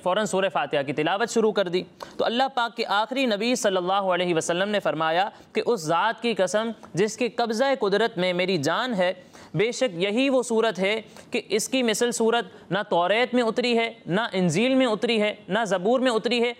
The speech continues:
نہ قرآن پاک کی باقی صورتوں میں اس جیسی کوئی صورت ہے۔ یہ وہ صورت ہے جو سبع مثانی ہے، یعنی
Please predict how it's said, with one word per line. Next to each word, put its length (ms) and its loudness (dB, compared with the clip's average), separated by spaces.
نہ 80 0
قرآن 400 0
پاک 340 0
کی 120 2
باقی 340 0
صورتوں 360 0
میں 100 4
اس 100 2
جیسی 220 0
کوئی 140 2
صورت 380 0
ہے۔ 80 -4
یہ 160 0
وہ 140 0
صورت 380 0
ہے 160 0
جو 380 2
سبع 460 0
مثانی 500 0
ہے، 200 -2
یعنی 460 0